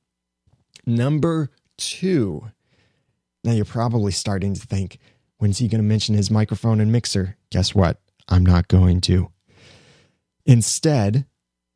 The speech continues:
I'm wanting to tell you about, oh, I hate that phrase. I'm wanting to do, I'm, no. Instead, my second favorite thing that I have here in the studio is a shock mount for my microphone.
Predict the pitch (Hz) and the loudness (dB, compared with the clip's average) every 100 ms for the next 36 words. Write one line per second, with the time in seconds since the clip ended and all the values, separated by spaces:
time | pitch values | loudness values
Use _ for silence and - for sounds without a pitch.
0 | _ _ _ _ - 104 113 110 101 - | _ _ _ _ -4 2 4 2 0 -6
1 | _ _ _ - 107 104 95 92 101 110 | _ _ _ -6 -2 0 0 -2 -2 -2
2 | - - - 92 - 107 143 - - 135 | -2 -6 -4 -4 -2 0 -2 -2 -4 -4
3 | - 78 80 92 - - _ - 113 90 | -2 -4 -2 -2 -4 -12 _ -2 0 0
4 | 90 90 - - - - 123 - 104 101 | 0 -2 -4 -10 -12 -12 -10 -2 0 2
5 | 95 95 104 92 95 87 95 92 92 90 | 2 2 0 -2 -4 -4 -4 -4 -8 -8
6 | - - 107 92 _ _ - - - - | -14 -6 -6 -6 _ _ -20 -20 -18 0
7 | 151 - 208 107 - _ _ _ _ 113 | 0 2 0 -2 -6 _ _ _ _ -2
8 | 127 135 147 139 _ - - 165 156 131 | 0 0 0 -4 _ -12 -6 -4 -2 -4
9 | - 143 135 127 - - 101 92 - - | -2 -2 -2 -4 -6 -2 0 0 -6 -4
10 | 107 107 104 98 95 - 110 110 117 - | -2 0 0 0 -2 -4 -2 -2 -2 -2
11 | 101 92 90 104 _ _ _ 135 107 120 | -2 -2 -4 -8 _ _ _ -4 -2 -2
12 | - - 123 127 - 107 92 87 - _ | -4 -4 -2 -2 -2 -2 -2 -4 -10 _
13 | - 113 113 120 113 113 113 98 90 78 | -6 -2 0 0 0 0 -2 -4 -4 -6